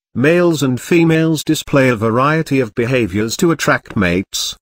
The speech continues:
including head flagging, swiveling their heads from side to side in tandem,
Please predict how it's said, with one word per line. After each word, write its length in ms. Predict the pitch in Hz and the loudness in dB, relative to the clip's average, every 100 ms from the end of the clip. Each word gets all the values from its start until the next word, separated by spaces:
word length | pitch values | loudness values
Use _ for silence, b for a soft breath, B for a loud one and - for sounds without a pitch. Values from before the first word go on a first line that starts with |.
| _ - | _ -4
including 520 | 127 - 170 123 117 | -2 2 2 2 0
head 220 | 127 120 | 0 -2
flagging, 760 | - 170 120 73 76 62 58 - _ - | -2 -2 -2 -4 -8 -10 -12 -16 _ -14
swiveling 580 | - 175 143 147 139 127 | -4 0 2 2 2 0
their 180 | 131 123 | 0 -2
heads 280 | 123 92 | -4 -6
from 220 | - 151 143 | -6 -4 -2
side 380 | - 117 104 | -2 -2 -2
to 160 | - 98 | -6 -8
side 340 | - 120 110 | -2 0 2
in 100 | 110 | 0
tandem, 720 | 107 127 95 87 85 78 76 | -2 -2 -2 -2 -6 -8 -10